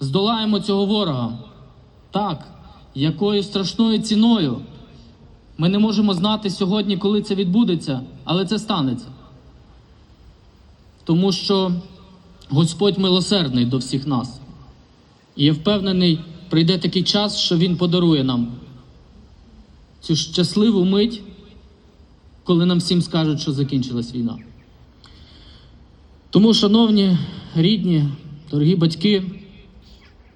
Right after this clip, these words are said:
прийміть від Шацької громади. Сьогодні частинка приїхала, але насправді скорбить вся Шацька громада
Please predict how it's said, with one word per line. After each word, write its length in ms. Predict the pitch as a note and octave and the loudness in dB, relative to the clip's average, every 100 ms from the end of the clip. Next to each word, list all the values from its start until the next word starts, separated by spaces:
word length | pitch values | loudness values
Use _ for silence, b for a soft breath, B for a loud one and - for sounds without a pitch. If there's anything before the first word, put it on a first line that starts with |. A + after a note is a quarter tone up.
| - | -14
прийміть 380 | - C#3+ F3 F3+ | -2 2 2 2
від 240 | D#3 C#3 - - B B B B | 0 -2 -6 -20 B B B B
Шацької 500 | - F#3+ F#3 F3+ D#3 | -2 0 0 0 2
громади. 580 | D#3 D#3+ G3 F3 C#3 | 2 2 2 0 -2
Сьогодні 560 | C3+ D#3 E3 E3 E3 D#3+ - - | -2 0 0 2 0 -2 -4 -16
частинка 680 | - D#3+ - F#3+ F3+ E3+ D#3 D#3 B B B - | -6 -6 -2 -2 -2 -2 -4 -6 B B B 0
приїхала, 520 | E3 G3 G#3+ D#3+ D3 | 2 4 2 0 0
але 320 | C#3+ C#3+ C#3+ | 0 0 0
насправді 580 | C3 D#3 - G3 G3 D#3 | 0 -2 -2 -2 0 -2
скорбить 440 | C#3 - D3+ E3 E3 | -4 -2 0 0 0
вся 200 | - F3 | 0 0
Шацька 380 | F#3 F3 - | 0 -2 -2
громада 500 | D3+ D#3 E3+ F#3+ D3 | 0 0 0 0 -4